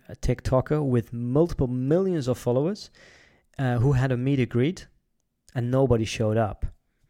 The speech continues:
And, you know, and it, it, it's kind of mean to, <laughs> you know, to, to call that out, but I, th-, I, th-,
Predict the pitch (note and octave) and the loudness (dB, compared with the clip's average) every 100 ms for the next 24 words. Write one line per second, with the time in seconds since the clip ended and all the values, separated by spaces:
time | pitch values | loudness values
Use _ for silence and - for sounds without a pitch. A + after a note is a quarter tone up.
0 | _ _ _ _ _ _ D3 B2 A2+ A2+ | _ _ _ _ _ _ -2 0 0 -4
1 | - - _ _ _ _ _ _ _ _ | -10 -16 _ _ _ _ _ _ _ _
2 | _ _ _ - D#3 C#3 B2 C3 D3 D#3+ | _ _ _ -6 0 2 2 2 0 -2
3 | D3+ C#3 B2 - D3+ C#3+ - C3+ A2+ G#2+ | -6 -8 -12 -16 -14 -4 2 2 2 -2
4 | A2+ A2+ A2 A2 G2+ G2 _ _ _ - | -2 -4 -8 -12 -12 -16 _ _ _ -18
5 | - - - - - - - - - - | -18 -18 -20 -20 -20 -20 -20 -20 -20 -20
6 | - _ - B2 G#2+ G#2+ D3 C3+ - C3+ | -20 _ -12 -6 -6 -6 -10 -10 -8 -4
7 | - A#2 G#2+ A#2 A#2 G#2+ A#2 B2 A2 - | -2 0 0 0 0 -2 -4 -4 -8 -10
8 | D3+ | -12